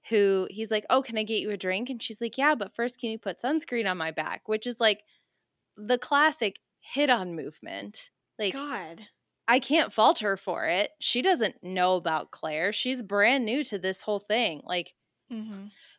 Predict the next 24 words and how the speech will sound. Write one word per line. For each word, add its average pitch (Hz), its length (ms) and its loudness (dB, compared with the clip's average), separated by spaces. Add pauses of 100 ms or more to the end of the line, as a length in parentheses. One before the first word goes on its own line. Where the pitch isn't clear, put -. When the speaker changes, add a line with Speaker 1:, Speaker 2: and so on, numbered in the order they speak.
Speaker 1:
when 233 180 0
they 233 120 2
have 220 280 2
the 262 120 2
moment 196 320 0
later 208 220 2
where 202 160 2
Tracy's 190 540 -4
trying 190 260 -2
to, 190 80 -4
like, 190 220 -4
work 175 260 -2
through 202 200 -4
the 185 100 -4
web, 165 260 -2
and 214 120 -2
she's - 180 -4
like, 214 140 -6
"No, 214 100 -6
no, 196 140 -2
no, 185 200 -2
I 165 260 -4
got 202 260 6
it." 170 220 -4